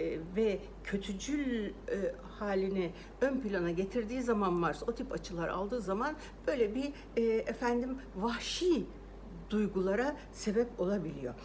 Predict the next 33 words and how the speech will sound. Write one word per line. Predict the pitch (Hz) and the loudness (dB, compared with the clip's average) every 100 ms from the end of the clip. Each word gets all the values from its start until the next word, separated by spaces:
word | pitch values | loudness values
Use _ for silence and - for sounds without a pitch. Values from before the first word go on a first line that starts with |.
| - - - | -14 -6 -2
Efendim | 330 381 254 | 2 2 2
şimdi | - 381 277 254 | 4 4 4 2
bu | 392 | 4
yeni | 349 311 320 | 6 4 2
ayın | - 220 190 - | 2 2 2 2
enerjisi | 254 320 214 165 - 226 277 269 - - | 4 6 4 2 0 2 2 -2 -12 -4
çok | - 311 - | 2 2 4
ama | 226 240 | 2 2
çok | 233 254 254 | 2 -2 0
yüksek. | 180 - 156 - - - - 233 | -2 -2 -2 -4 -8 -14 -8 2
Ne | 302 320 - - - - | 4 4 2 -8 0 4
anlamda? | 208 196 180 175 220 269 - - - | 6 6 4 4 2 -2 -6 -12 0
Duygusal | 185 170 160 175 147 | 2 2 0 0 0
anlamda. | 101 147 151 139 127 120 - - | 0 -2 -4 -6 -6 -8 -10 -2
Değerli | 208 226 233 269 240 | 4 4 4 4 2
dostlarım, | 185 - 165 151 - - - | 2 2 0 0 -6 -12 2
özellikle | 233 214 262 269 - - 233 | 4 6 6 4 0 0 4
de | 240 254 | 6 6
içimizde | - - 285 269 285 | 2 -4 -4 -2 -2
sakladığımız, | 294 262 240 220 190 202 170 147 - - - | 0 -2 0 2 4 4 2 0 -6 -12 -10
işte | - 262 | -4 -2
falancayı | 269 262 254 247 233 | 0 0 0 0 0
çok | - 269 - | -2 -8 -2
beğendim, | 214 196 185 180 | 2 2 2 0
çok | - 247 | -2 -4
sevdim | - 190 180 233 | 0 0 2 0
ama | 233 196 | 0 0
söyleyemedim. | - 220 220 226 180 147 135 - - - | 2 2 4 4 2 0 -6 -10 -12 -8
İşte | 214 262 254 | -4 -2 0
çok | 269 269 - | -2 -2 -6
şu, | - 262 247 | -6 -4 -2
çok | 233 208 - | -2 -4 2
bu. | 165 | 2